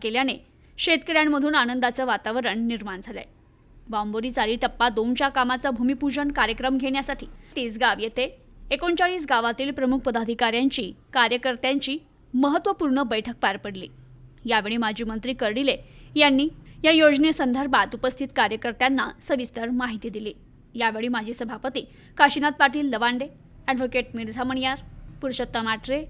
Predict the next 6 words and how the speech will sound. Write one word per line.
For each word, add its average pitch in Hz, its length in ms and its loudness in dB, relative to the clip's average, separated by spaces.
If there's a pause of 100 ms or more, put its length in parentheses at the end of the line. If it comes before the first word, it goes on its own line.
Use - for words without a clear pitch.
(340)
सुनील 262 220 -2
परदेशी, 247 500 -2 (340)
एकनाथ 247 400 -4
आटकर, 214 380 -2 (340)
वैभव 277 340 6
खलाटे 262 440 0